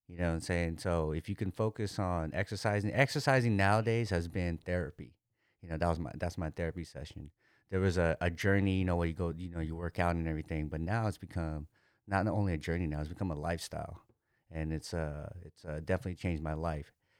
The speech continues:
and all the different types of, uh, exercise, you know, activities. You know, I'm doing, doing hiking, yoga. Yoga transfer, uh, transformed my life, and then, you know, making it to the gym, and then also eating right. Eating right, you gotta make sure you gotta eat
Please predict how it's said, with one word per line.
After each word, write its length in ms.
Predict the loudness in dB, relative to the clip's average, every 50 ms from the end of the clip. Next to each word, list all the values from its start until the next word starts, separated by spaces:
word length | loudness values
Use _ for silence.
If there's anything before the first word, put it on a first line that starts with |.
| _ _
and 240 | -2 0 0 2 2
all 140 | 2 2 2
the 140 | 2 2 0
different 320 | -2 -2 -2 -2 -2 0
types 280 | 0 0 0 0 -2 -4
of, 200 | -4 -4 -4 -4
uh, 140 | -4 -4 -4
exercise, 640 | -4 -6 -6 -6 -10 -12 -10 -10 -8 -8 -8 -8 -10 -12
you 60 | -14
know, 180 | -16 -18 -18 -10 -8
activities. 600 | -8 -8 -4 -4 -4 -2 -2 -4 -6 -6 -8 -10
You 80 | -12 -14
know, 60 | -10 -8
I'm 120 | -8 -8
doing, 180 | -6 -8 -10 -12
doing 240 | -14 -16 -18 -16 -6
hiking, 600 | -2 0 0 0 0 0 -2 0 0 0 -2 -4 -8 _ _ _ _ _ _ _ -20 -20 _ _
yoga. 420 | -6 -2 0 0 2 2 2 0
Yoga 320 | 2 2 2 2 2 0 0
transfer, 520 | 0 0 0 0 0 -2 -4 -6 -6 -4 -2 0
uh, 160 | 0 0 0
transformed 540 | 0 0 0 0 -2 -4 -6 -6 -4 -4 -2
my 80 | -4 -2
life, 360 | -2 -2 -2 -2 -4 -6 -10 _ _ _ _ _ _ _
and 100 | -6 -4
then, 280 | -2 -2 -2 -2 -4 -6
you 60 | -10 -16
know, 80 | -14 -10
making 260 | -8 -6 -4 -2 -2
it 100 | -4 -4
to 80 | -6 -8
the 80 | -10
gym, 300 | -12 -14 -18 -18 -16 -16 -10
and 80 | -4
then 120 | -2 0 2
also 280 | 4 2 2 0 -2 -2
eating 260 | -2 -2 -2 -2 -2
right. 240 | -2 -4 -6 -6 -8 -10
Eating 240 | -8 -6 -4 -2
right, 240 | 0 0 0 0 -2 -6
you 80 | -10
gotta 220 | -14 -14 -16 -20 -20
make 160 | -20 -20 -20
sure 160 | -12 -8 -8
you 80 | -6 -6
gotta 160 | -8 -10 -14
eat 160 | -18 -20 -20